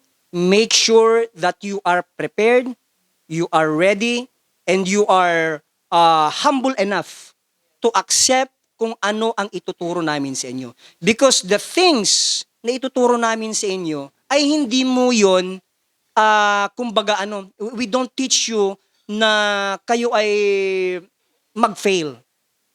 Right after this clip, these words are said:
Yung mga tinuturo namin dito, yun yung mga experience namin that we have accumulated, mga skills that we have accumulated throughout our culinary journey.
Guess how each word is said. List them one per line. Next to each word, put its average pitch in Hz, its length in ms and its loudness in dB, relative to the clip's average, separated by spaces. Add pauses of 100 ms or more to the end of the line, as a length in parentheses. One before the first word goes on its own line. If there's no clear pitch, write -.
(240)
Yung 254 180 4
mga 294 240 4
tinuturo 294 480 4
namin 277 320 0
dito, 202 320 -6
yun 208 320 -2
yung 254 160 0
mga 220 540 -2
experience 247 880 -4
namin 160 560 -6
that 160 160 -6
we 214 160 -4
have 185 300 -4
accumulated, 233 920 -2
mga 165 300 -4
skills - 800 -4 (400)
that 170 160 0
we 226 200 0
have 202 280 0
accumulated 240 840 0
throughout 233 440 0
our 196 240 0
culinary 202 640 -4
journey. 135 440 -10